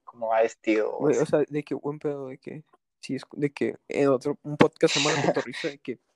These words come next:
Speaker 2: a veces cuentan
Speaker 1: Sí, güey.
Speaker 2: anécdotas de que sí. Y creo que la otra es de que, de cadene-, de antros, o así, tu peor experiencia y que, y que un vato no le dejaron pasar, de que por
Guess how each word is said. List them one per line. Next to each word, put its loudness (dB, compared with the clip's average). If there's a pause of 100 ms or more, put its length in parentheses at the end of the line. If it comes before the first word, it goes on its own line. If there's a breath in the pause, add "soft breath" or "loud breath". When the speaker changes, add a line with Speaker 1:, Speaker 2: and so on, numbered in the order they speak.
(160)
Speaker 2:
a -6
veces -6
cuentan -10
Speaker 1:
Sí, -4
güey. -
Speaker 2:
anécdotas -4
de -16
que -20
sí. -18 (840)
Y -16
creo -4
que -10
la -2
otra -2
es -8
de -14
que, -12 (140)
de -4
cadene-, 2
de 0
antros, -4
o -10
así, -14
tu -18
peor -4
experiencia -6
y -6
que, -10 (1080)
y -8
que -2
un -6
vato -2
no -6
le -2
dejaron 0
pasar, -4
de -6
que -12
por -10